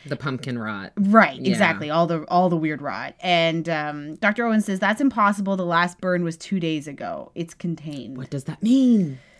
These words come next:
Speaker 2: Right? So, like, what does Hopper think is happening there?
Speaker 1: So whatever he thinks, like, Hopper i-, has to be at least familiar enough with what's going on at the lab, at least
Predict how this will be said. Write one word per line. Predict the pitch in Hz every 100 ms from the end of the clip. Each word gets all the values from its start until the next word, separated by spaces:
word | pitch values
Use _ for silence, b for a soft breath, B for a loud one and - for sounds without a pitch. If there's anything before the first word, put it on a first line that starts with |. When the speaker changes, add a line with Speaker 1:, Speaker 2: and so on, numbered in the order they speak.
| b b -
Speaker 2:
Right? | 190 311 339
So, | - 277
like, | 262 226
what | 269
does | 370
Hopper | - 311 302
think | 233 262 269
is | 269
happening | 208 202 202 190 185
there? | 175 175 175 175 170 196 _ _ _ _ B B
Speaker 1:
So | 294 277 226
whatever | 196 247 262 277
he | 302 311
thinks, | - 226 214 -
like, | - 170 156 185 -
Hopper | - 240 262 285 285 277 202
i-, | 196 185 180
has | - 202 196
to | 214
be | 180 180 165
at | 165
least | 175 151 -
familiar | - 180 175 208 240 240 220 196
enough | 160 156 156 151 165
with | 143
what's | 151 139 -
going | 151 143
on | 139 143 139
at |
the | -
lab, | 135 127 104 95 - -
at | 151 180
least | 160 175 151 -